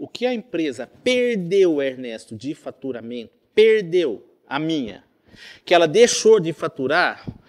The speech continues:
deu trezentos e cinquenta milhões. Ela deixou de faturar por causa desse formol.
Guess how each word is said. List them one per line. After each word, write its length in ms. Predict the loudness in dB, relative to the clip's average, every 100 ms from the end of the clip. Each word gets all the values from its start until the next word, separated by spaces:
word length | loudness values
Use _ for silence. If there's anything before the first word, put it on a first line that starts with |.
| _ _
deu 260 | 0 0 0
trezentos 680 | -4 -6 -6 -6 -10 -10 -14
e 40 |
cinquenta 360 | -16 -10 -12 -10
milhões. 680 | -14 -12 -12 -16 -20 -20 _ _ _ _ _
Ela 160 | -20
deixou 680 | -16 -6 -6 -6 0 0 0
de 200 | -8 -14
faturar 960 | -14 -14 -18 -14 -10 -4 -4 -6 -14 _ _ _ _ _
por 300 | -10 -10 -12 _ _ -16
causa 480 | -14 -14 -16 -20 _
desse 480 | -14 -10 -10 -12 -16
formol. 400 | -16 -16 -18